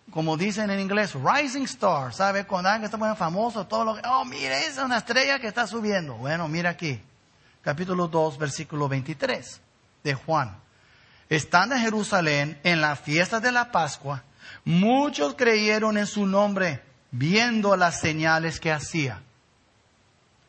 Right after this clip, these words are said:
Pero Jesús mismo no se fiaba de ellos, porque conocía a todos.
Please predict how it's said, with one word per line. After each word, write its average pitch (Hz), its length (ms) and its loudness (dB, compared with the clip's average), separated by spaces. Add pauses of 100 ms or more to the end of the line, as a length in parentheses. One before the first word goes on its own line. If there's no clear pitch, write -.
(140)
Pero 220 240 6
Jesús 196 400 0
mismo 254 380 0
no 196 180 2
se 175 180 -2
fiaba 151 480 0
de 190 200 2
ellos, 262 380 -4 (500)
porque 180 280 0
conocía 160 560 0
a 147 120 -6
todos. 135 520 -6